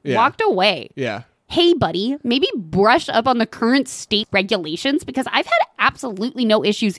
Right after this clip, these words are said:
Speaker 2: anywhere else. They didn't notice the expiration date anywhere else,
Speaker 1: Yeah,
Speaker 2: Alana.
Speaker 1: yeah, they should, they should lose their liquor license.
Speaker 2: Thanks for the good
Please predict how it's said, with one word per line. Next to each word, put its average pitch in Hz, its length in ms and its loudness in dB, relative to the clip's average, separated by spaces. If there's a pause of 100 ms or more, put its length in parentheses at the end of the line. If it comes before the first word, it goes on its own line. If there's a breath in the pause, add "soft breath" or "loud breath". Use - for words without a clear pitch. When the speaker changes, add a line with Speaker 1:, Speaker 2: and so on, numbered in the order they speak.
Speaker 2:
anywhere 196 420 2
else. - 300 -4 (540 soft breath)
They 269 120 0
didn't 320 280 2
notice 277 260 2
the 262 280 -6
expiration 196 680 -4
date 151 220 -8
anywhere 151 360 -8
else, 139 140 -2
Speaker 1:
Yeah, 113 220 0
Speaker 2:
Alana. 165 360 -2
Speaker 1:
yeah, 110 360 -2
they 127 160 0
should, 135 280 0
they 131 120 0
should 135 200 -2
lose 127 200 0
their 113 140 0
liquor 131 260 0
license. - 520 -10
Speaker 2:
Thanks 381 260 2
for 494 100 0
the 392 80 4
good 254 300 2